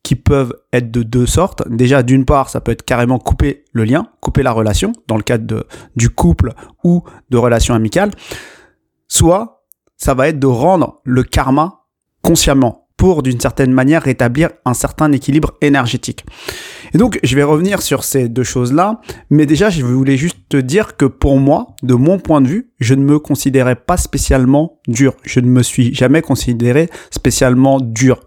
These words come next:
Pour moi, j'étais simplement juste. Et donc, c'est pour ça que c'est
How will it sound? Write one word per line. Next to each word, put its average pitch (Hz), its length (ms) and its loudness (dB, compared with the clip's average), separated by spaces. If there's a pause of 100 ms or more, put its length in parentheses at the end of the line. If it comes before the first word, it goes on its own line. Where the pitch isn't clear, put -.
(120)
Pour 117 160 2
moi, 156 280 2 (280)
j'étais 123 260 -2
simplement 123 600 0 (280)
juste. - 460 -2 (420)
Et 135 60 2
donc, 147 180 2 (120)
c'est - 160 -4
pour - 160 -2
ça 190 100 0
que - 100 -6
c'est - 360 0